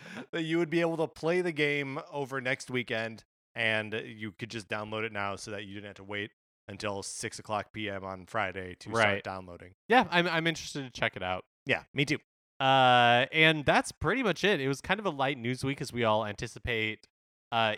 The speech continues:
Speaker 1: E three in a couple weeks, and who knows, lots of rumors about Pokemon Switch flying around.
Speaker 2: Yeah, we anticipate that as soon as we,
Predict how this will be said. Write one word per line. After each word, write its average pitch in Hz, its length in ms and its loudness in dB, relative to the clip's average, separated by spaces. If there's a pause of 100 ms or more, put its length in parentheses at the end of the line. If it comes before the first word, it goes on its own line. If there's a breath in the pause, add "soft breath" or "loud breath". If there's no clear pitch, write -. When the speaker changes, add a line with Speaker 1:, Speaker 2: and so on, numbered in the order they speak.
Speaker 1:
E 131 180 -8
three 131 880 -2
in 139 80 -2
a 135 60 0
couple 139 280 -4
weeks, 127 500 -4
and 120 480 0
who 131 320 -6
knows, 139 600 6
lots 120 300 2
of 120 80 -8
rumors 123 340 -2
about 110 260 0
Pokemon 113 420 -2
Switch 117 280 -2
flying 104 300 2
around. 104 360 2
Speaker 2:
Yeah, 127 160 4
we 165 360 0
anticipate 139 640 -2
that 110 260 0
as 120 180 -4
soon 151 220 -4
as 139 140 -6
we, 117 460 -4